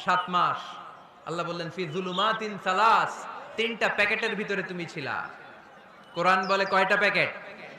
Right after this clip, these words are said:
জোরে বলেন। সবাই বলেন কয়টা? কোরআনের ভাষ্য মতে তিনটা প্যাকেট।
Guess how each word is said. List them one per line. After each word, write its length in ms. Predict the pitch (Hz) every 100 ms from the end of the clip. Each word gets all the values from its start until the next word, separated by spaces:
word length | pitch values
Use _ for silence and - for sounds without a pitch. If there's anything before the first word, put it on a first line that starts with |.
| - - - -
জোরে 200 | 143 180
বলেন। 380 | 190 190 180 143 - - - - - - - - -
সবাই 260 | 175 170 190
বলেন 280 | 190 196 190
কয়টা? 640 | 190 190 190 226 269 294 - - - - - - - - - - - - - -
কোরআনের 320 | 156 190 214
ভাষ্য 300 | 185 208 -
মতে 200 | 202 196
তিনটা 360 | 175 208 202 180
প্যাকেট। 340 | 156 139 127